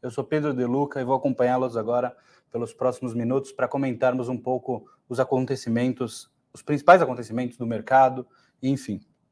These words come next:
É, como vocês podem ver pelo título da live, é, obituário do Bitcoin. Por quê? Porque obituário é quando alguém morre, o Bitcoin morreu, né? Como todos nós sabemos, o Bitcoin morreu. Eu vejo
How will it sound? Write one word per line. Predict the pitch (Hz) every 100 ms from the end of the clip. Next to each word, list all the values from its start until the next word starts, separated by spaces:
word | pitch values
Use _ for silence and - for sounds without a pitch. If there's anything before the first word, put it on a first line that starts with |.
| _ _ -
É, | 151 147 143 139
como | 170 180
vocês | 160
podem | - 151 143
ver | 143
pelo | 139 127
título | - 131 131 123
da | 120
live, | 147 165 156 160 - _ _ _ _ _ -
é, | 131 131 -
obituário | 180 180 208 180 170 180 180 147
do | 147
Bitcoin. | 151 147 - 156 175 180
Por | - 190 175
quê? | 113
Porque | 110 - - 160 185 196 175
obituário | 151 - 147 143
é | -
quando | 147 151
alguém | 151 156
morre, | 170 131 135 147 - _
o | 143
Bitcoin | 139 - - 123 131 - _ _ -
morreu, | 147 156 127 104 - _ _ _ -
né? | 123 151 -
Como | - 127
todos | 135 143
nós | 139 151 151
sabemos, | 175 131 143 143
o | 143
Bitcoin | 143 - 131 135 - _ _
morreu. | 151 131 131 - -
Eu | 117
vejo | 110 131 120 101